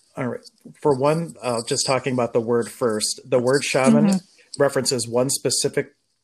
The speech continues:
Speaker 1: tribe in the Siberian region of Russia, and anthropologists label all native traditions under shamanism. But across all the traditions, there is a belief, well, one, the shaman walks between the worlds. Uh, two, we believe that everything is part of the same animated essence. Therefore, you can communicate with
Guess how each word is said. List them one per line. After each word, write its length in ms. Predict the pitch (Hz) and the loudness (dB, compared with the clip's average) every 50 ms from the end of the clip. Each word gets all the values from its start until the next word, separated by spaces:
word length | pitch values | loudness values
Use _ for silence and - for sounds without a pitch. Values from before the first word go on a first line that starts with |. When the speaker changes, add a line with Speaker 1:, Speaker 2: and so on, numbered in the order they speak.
| _ _ | _ _
Speaker 1:
tribe 540 | - - 139 117 120 120 120 135 156 147 - _ _ | -6 -2 0 0 2 2 0 0 -2 -6 -14 _ _
in 140 | - 139 120 | -4 -2 -2
the 80 | 120 | -2
Siberian 460 | 117 - 131 120 107 123 123 123 120 120 | -2 -2 -2 -2 -2 0 0 0 0 -2
region 280 | 120 120 113 127 113 | -4 -4 -4 -4 -4
of 80 | 113 104 | -2 -2
Russia, 360 | 113 113 - - - 110 107 | -2 -2 -2 -4 -4 -4 -2
and 140 | 110 127 123 | -2 -4 -4
anthropologists 800 | 117 127 123 123 127 110 - 131 123 120 120 107 120 110 - - | -4 -4 -4 -4 -6 -4 -4 -2 0 0 0 -2 -2 -2 -2 0
label 420 | 120 120 120 120 113 117 110 107 - | 0 2 2 2 0 0 -2 -4 -4
all 280 | - 117 117 120 120 120 | -4 -4 -2 0 0 0
native 300 | 123 123 120 117 117 110 | 0 0 0 0 -2 -4
traditions 400 | - 131 117 117 - - 117 104 | -4 -4 -4 -4 -4 -6 -8 -8
under 200 | - 117 113 113 | -8 -8 -6 -6
shamanism. 720 | 104 - - 107 104 101 95 95 90 - - 98 90 113 - - - - - - _ | -6 -6 -6 -6 -6 -6 -8 -8 -8 -8 -8 -10 -12 -16 -18 -18 -18 -18 -20 -8 _
But 120 | - 127 127 | -2 0 0
across 420 | 123 - - - 139 131 135 123 - - - | 0 -2 -2 -2 0 0 0 0 -2 -4 -4
all 300 | - 113 120 127 135 139 | -2 0 2 2 2 2
the 280 | 131 131 135 123 120 110 | 2 0 -2 -2 -2 -4
traditions, 760 | - - - 127 113 131 135 - - 117 104 104 104 - - | -4 -6 -4 -2 -2 -2 -2 -2 -4 -4 -4 -4 -6 -4 -2
there 140 | - 120 117 | 0 0 0
is 100 | 120 123 | 0 -2
a 60 | 120 | -4
belief, 320 | - 123 120 123 120 117 - - | -6 -4 -4 -2 -2 -4 -4 -4
well, 120 | 143 120 | -4 -2
one, 200 | 120 131 135 131 135 127 - - | 0 0 0 0 -2 -6 -6 -6
the 60 | 127 | -4
shaman 340 | - - 139 123 120 127 123 | -2 -2 0 0 0 0 0
walks 240 | 120 120 120 - - | 0 -2 -2 -4 -6
between 320 | - 123 - - 135 120 | -8 -8 -6 -4 -2 -2
the 80 | 123 117 | -2 0
worlds. 540 | 107 117 110 120 139 143 - - - - - - - - - - - - - - - | 0 0 0 0 0 -2 -2 -4 -4 -4 -6 -12 -20 -20 -20 -20 -20 -20 -14 -6 -4
Uh, 160 | 120 113 110 | -2 -2 -2
two, 300 | - - - 139 135 131 | -2 -2 0 0 0 0
we 160 | 127 127 131 | 0 -2 -2
believe 360 | 120 127 123 120 127 123 120 117 | -2 0 0 0 0 0 0 0
that 180 | 123 113 - - | 0 -2 -2 -2
everything 760 | 139 131 127 120 135 127 123 - 135 120 117 117 120 123 123 - | -4 -2 -2 -2 -2 -4 -2 -2 -2 -2 0 -2 -4 -6 -8 -6
is 240 | 123 123 117 110 | -6 -6 -4 -6
part 320 | - - - 127 117 117 117 | -6 -6 -4 -4 -2 -2 -2
of 80 | 110 | -4
the 60 | 110 107 | -4 -4
same 320 | - - 120 117 117 117 - | -4 -4 -4 -4 -4 -6 -6
animated 460 | 113 113 113 117 110 113 113 107 104 107 | -6 -6 -4 -4 -4 -4 -4 -4 -4 -6
essence. 380 | 110 110 - - 127 117 - - | -6 -6 -6 -6 -6 -6 -6 -4
Therefore, 320 | - 120 110 - - 123 117 | -2 -2 -4 -4 -4 -4 -4
you 100 | 117 110 | -4 -6
can 160 | - 127 113 | -6 -8 -8
communicate 600 | - - 120 120 117 117 117 - - 117 104 - | -6 -6 -6 -4 -4 -4 -6 -6 -6 -8 -6 -6
with 120 | 117 110 | -8 -10